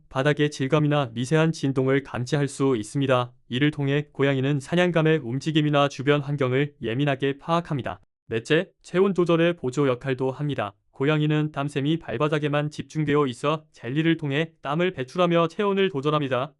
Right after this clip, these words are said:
여름에 바닥에 젖은 발자국이 남는 이유가 바로 이것입니다. 다섯째, 영역 표시 기능입니다. 발바닥 젤리에는 페로몬을 분비하는 땀샘이 있어 고양이가 발톱으로 긁거나 걸어다니며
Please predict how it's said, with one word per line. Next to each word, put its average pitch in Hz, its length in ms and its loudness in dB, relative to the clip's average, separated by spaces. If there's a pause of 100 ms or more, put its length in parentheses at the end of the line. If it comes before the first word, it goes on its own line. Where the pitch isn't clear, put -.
(160)
여름에 170 420 2
바닥에 147 400 0
젖은 139 400 -2
발자국이 131 520 -4
남는 131 340 0
이유가 120 420 0
바로 139 360 -2
이것입니다. 117 600 -4 (260)
다섯째, 170 560 -2 (140)
영역 165 340 2
표시 185 300 -2
기능입니다. 151 640 2 (160)
발바닥 156 520 0
젤리에는 131 640 0
페로몬을 151 560 0
분비하는 131 540 0
땀샘이 135 380 -4
있어 165 340 0 (200)
고양이가 143 640 2
발톱으로 135 580 0
긁거나 135 500 0
걸어다니며 123 760 -2